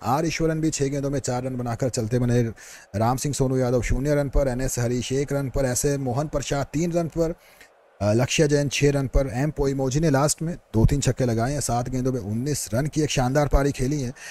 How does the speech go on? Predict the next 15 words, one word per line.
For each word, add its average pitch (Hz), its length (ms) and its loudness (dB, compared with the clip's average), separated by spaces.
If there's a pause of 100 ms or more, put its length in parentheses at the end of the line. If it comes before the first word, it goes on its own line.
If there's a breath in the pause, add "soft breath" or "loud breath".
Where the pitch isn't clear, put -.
(180 loud breath)
जिसकी 110 640 -2
बदौलत 147 420 0
ये 165 80 2
टीम 156 260 -2
मुश्किल 143 500 4
से 175 220 0
सौ 160 280 -2
रन 170 140 -2
का 156 140 -2
आंकड़ा 147 240 2
सिर्फ 123 220 2
पार 107 200 0
कर 95 140 -6
पाई 85 240 -8
है। 78 140 -14